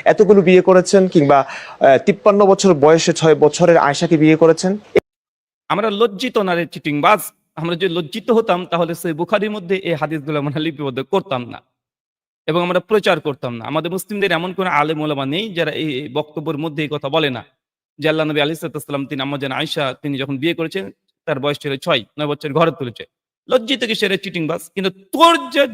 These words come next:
Speaker 2: যেমন চিটিংবাজি করিস, হাদিসের মধ্যে অপব্যাখ্যা করবি, এই ধরিয়ে দেবো, একটু পরে ধরিয়ে দেবো। দেখ কেন তোদের উপরে, আহ, মুসলিমরা এত অভিযোগ করে,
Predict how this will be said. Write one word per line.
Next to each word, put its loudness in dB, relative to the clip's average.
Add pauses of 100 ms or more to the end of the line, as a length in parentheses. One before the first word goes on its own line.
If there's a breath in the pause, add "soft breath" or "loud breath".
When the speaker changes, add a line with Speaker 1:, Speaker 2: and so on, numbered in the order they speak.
Speaker 2:
যেমন -6
চিটিংবাজি -4
করিস, 2 (460)
হাদিসের -2
মধ্যে -2
অপব্যাখ্যা -2
করবি, 0 (220)
এই -8
ধরিয়ে 4
দেবো, -6
একটু -4
পরে 4
ধরিয়ে -2
দেবো। -12 (160)
দেখ -6 (260)
কেন -2
তোদের -2
উপরে, -2 (340)
আহ, -2
মুসলিমরা -4
এত -4
অভিযোগ -2
করে, -4